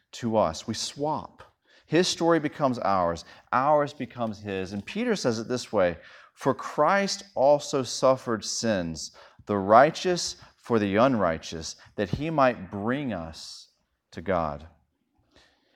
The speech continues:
Here's the point. If you don't feel righteous, if you don't feel perfect, if you feel like there is brokenness in your life,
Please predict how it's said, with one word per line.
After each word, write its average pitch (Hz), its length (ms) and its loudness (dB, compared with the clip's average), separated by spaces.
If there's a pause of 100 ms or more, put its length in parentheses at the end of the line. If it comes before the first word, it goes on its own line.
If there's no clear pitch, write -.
(100)
Here's 156 240 -2
the 131 40 -10
point. 85 460 -10 (1400)
If 95 160 -10
you 117 180 -8
don't 151 240 -4
feel 123 240 -8
righteous, - 720 -12 (920)
if - 160 -14
you 110 280 -6
don't 151 220 -4
feel 123 180 -8
perfect, - 680 -14 (640)
if 95 200 -10
you 104 280 -6
feel 160 220 -6
like 135 180 -2
there 120 120 -4
is 104 80 -6
brokenness 104 600 -8
in 92 220 -12
your 95 180 -10
life, 80 380 -10